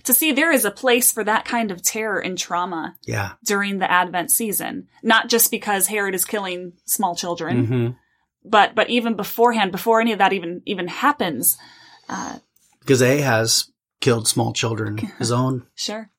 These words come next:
Speaker 1: sure.
Speaker 2: Yeah.
Speaker 1: So to be able to, um, for people to see themselves in this passage, uh,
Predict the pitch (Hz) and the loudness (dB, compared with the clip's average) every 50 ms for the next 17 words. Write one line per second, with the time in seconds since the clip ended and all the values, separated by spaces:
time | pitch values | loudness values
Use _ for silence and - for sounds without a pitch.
0 | _ _ - 226 254 262 127 120 117 113 - _ _ - - _ _ _ _ _ | _ _ -8 -6 -4 -2 -2 -2 -2 -4 -6 _ _ -20 -20 _ _ _ _ _
1 | _ _ _ _ _ _ _ - - - 262 254 247 254 - 233 247 240 240 254 | _ _ _ _ _ _ _ -2 2 2 4 4 2 2 0 0 0 0 0 0
2 | 254 285 285 269 - - - 226 208 202 190 - - 180 170 170 - - - - | -2 -4 -6 -6 -6 -6 -4 -6 -6 -8 -8 -10 -10 -10 -10 -10 -12 -14 -16 -18
3 | _ _ _ _ _ _ _ _ _ _ _ - 240 240 - 285 285 294 269 208 | _ _ _ _ _ _ _ _ _ _ _ 0 0 2 2 2 0 2 0 0
4 | 196 - - 254 254 247 226 214 208 196 - 214 208 190 190 190 190 190 - 208 | 2 2 2 2 2 0 0 -2 0 0 0 2 2 0 0 -2 -4 -4 -2 0
5 | 226 240 226 196 185 - - - - 190 170 175 - - - - - - - - | 0 2 0 0 0 -2 -4 -2 -2 -2 0 0 0 -2 -2 -6 -8 -6 -6 -6
6 | - - - _ _ _ _ _ _ _ _ _ _ _ _ _ - 95 - 50 | -6 -6 -10 _ _ _ _ _ _ _ _ _ _ _ _ _ -18 -16 -16 -16